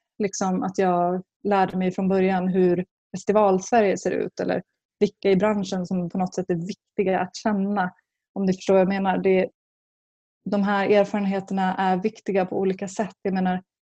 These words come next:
förtroende man skapar med en patient, säger vi då, inom äldrevården,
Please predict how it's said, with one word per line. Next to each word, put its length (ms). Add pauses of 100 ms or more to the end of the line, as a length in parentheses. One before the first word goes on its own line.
(180)
förtroende 640
man 140
skapar 500
med 400
en 380 (380)
patient, 560
säger 220
vi 80
då, 180
inom 340
äldrevården, 840